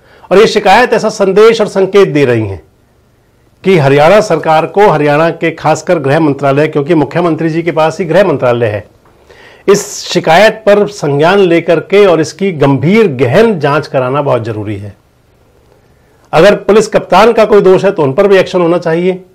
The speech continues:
और अगर ये शिकायत गलत है तो फिर शिकायतकर्ताओं पर भी एक्शन होना चाहिए, क्योंकि इससे कहीं ना कहीं खाकी और सरकार दोनों की छवि धूमिल होती है। और जो मैंने आपसे कहा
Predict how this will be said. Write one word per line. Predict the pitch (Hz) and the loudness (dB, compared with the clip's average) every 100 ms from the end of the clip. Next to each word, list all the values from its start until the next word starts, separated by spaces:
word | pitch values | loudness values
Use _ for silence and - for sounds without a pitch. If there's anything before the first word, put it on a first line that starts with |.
| _ _ _ _ - | _ _ _ _ 0
और | 170 | 2
अगर | 190 214 | 4 4
ये | 208 220 | 4 4
शिकायत | 220 196 175 185 202 | 2 0 2 2 2
गलत | 151 196 240 | 0 0 0
है | 156 165 | -2 -2
तो | 185 | -2
फिर | 185 226 | 0 -2
शिकायतकर्ताओं | - 160 160 175 175 139 - 151 | -2 -4 -2 -2 -2 -4 0 0
पर | 131 113 | -2 -6
भी | 110 | -8
एक्शन | - 120 | -10 -14
होना | 104 101 | -12 -14
चाहिए, | - 98 104 - _ _ _ _ _ _ _ _ _ - | -16 -18 -18 -20 _ _ _ _ _ _ _ _ _ -4
क्योंकि | 190 208 | 0 0
इससे | 202 - 226 | 0 2 2
कहीं | 226 196 247 | 2 2 2
ना | 220 | 2
कहीं | 190 202 | 2 0
खाकी | 208 - 156 156 233 | 0 0 0 0 2
और | 208 - | 2 2
सरकार | 185 175 180 196 208 - - | 0 0 2 2 0 -8 -6
दोनों | 143 165 226 | 0 4 4
की | 226 214 | 2 -4
छवि | - 175 | -4 -4
धूमिल | 156 120 160 139 | -2 0 2 2
होती | 113 120 | 0 -4
है। | 98 90 - - - - | -8 -10 -18 -20 -6 0
और | |
जो | 180 | 2
मैंने | 202 | 4
आपसे | 208 190 208 | 4 2 -2
कहा | 165 170 | 2 2